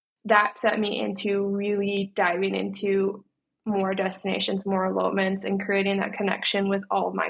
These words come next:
couples. Um, you know, I, all of my couples, I have such amazing memories with that I could talk about for so long, but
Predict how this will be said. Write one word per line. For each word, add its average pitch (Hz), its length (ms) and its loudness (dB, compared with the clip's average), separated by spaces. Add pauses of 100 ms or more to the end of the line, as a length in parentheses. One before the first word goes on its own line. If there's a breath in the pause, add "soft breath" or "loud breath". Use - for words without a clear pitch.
couples. 208 520 -2 (560)
Um, 202 360 2 (140)
you 233 140 0
know, 202 100 2
I, 202 280 2
all 226 200 6
of 226 60 0
my 208 120 0
couples, 202 400 -2
I 196 140 0
have 196 180 -2
such 190 400 -2
amazing 196 420 0
memories 185 520 -2
with 214 260 2
that 202 120 -2
I 190 100 0
could 196 160 -6
talk - 260 -6
about 196 260 0
for 202 100 -4
so 190 260 0
long, 196 380 2 (240)
but 202 240 6